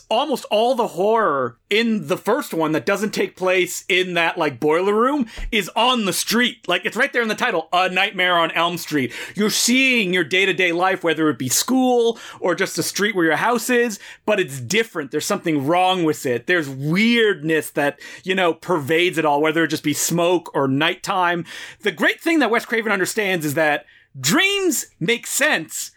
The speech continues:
but they're weird, and you still go through them because there's, like, an internal logic as you're experiencing them,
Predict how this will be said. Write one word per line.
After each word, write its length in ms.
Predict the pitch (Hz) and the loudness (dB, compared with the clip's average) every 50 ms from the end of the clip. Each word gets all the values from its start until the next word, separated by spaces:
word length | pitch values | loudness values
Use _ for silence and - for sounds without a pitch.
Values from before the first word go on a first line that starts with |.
| _ _ _ _ - | _ _ _ _ -4
but 180 | 226 220 220 | -4 -2 -2
they're 220 | - 220 196 185 165 | 0 -2 0 0 0
weird, 640 | 160 202 277 285 240 165 131 120 117 117 - - - - | 0 2 2 2 2 0 -2 -4 -8 -12 -14 -12 -6 -4
and 140 | 196 190 190 | -2 -2 0
you 80 | 190 185 | -2 -2
still 340 | - - - 277 311 285 | -2 -2 -2 0 0 0
go 220 | 208 247 269 262 247 | 0 0 0 0 0
through 420 | - - 247 226 285 370 415 403 285 | -2 -4 -4 -2 0 2 2 2 0
them 420 | 190 185 165 156 151 170 175 175 - - - - _ _ _ | 0 0 2 2 0 -2 -4 -10 -14 -18 -20 -20 _ _ _
because 460 | - 226 226 220 - 240 233 196 165 | -4 -2 -2 0 0 0 0 -2 0
there's, 240 | - 226 226 214 - | 0 0 0 0 0
like, 140 | 214 190 - | -2 -2 0
an 40 | 185 | 0
internal 540 | 185 180 - - 214 226 233 233 233 214 190 | -2 -2 -2 -2 0 2 2 2 2 2 2
logic 520 | 202 214 233 247 185 156 156 156 - - - | 2 2 2 2 0 0 -2 -2 -2 -2 -2
as 240 | 180 185 208 185 180 | 0 0 0 0 0
you're 100 | 190 170 | -2 -2
experiencing 540 | - - - 208 208 208 190 - 180 151 | -2 -2 0 2 2 2 0 0 -2 -2
them, 120 | 147 135 | -2 -2